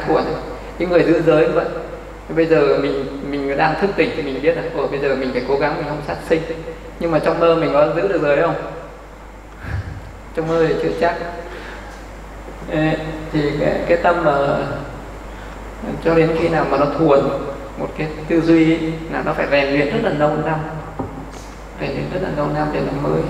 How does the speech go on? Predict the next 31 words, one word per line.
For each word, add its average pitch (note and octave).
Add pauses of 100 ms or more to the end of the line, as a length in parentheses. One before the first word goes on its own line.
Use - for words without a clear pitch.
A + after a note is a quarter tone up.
(100)
nó -
mới F#3
thuần, D#3+
nó D3
mới F#3
hết A3+ (120)
những G3+
cái G3 (120)
tư F3
duy E3
về C#3+
đời. B2+ (1200)
Cái G3
người F3
mà C#3+
hết F#3+
tư E3 (100)
duy E3+
về -
đời, C#3
người C#3+
khác F#3
có -
nói D#3+
cái G3
chuyện F#3+
đời C#3 (640)
này, D3+
nó F3+ (200)
chỉ D3+
ở -